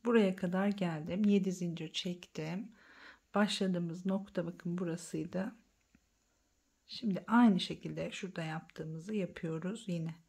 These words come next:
Buradan üç tane sık iğne örüyoruz.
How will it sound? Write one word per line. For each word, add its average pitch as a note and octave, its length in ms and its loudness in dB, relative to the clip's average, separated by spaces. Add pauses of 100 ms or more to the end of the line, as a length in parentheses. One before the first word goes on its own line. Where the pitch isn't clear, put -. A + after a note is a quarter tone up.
(4000)
Buradan E3+ 400 -2 (260)
üç G#3+ 260 -6
tane E3+ 680 0 (540)
sık - 360 -16
iğne E3 340 -4
örüyoruz. G3+ 600 -2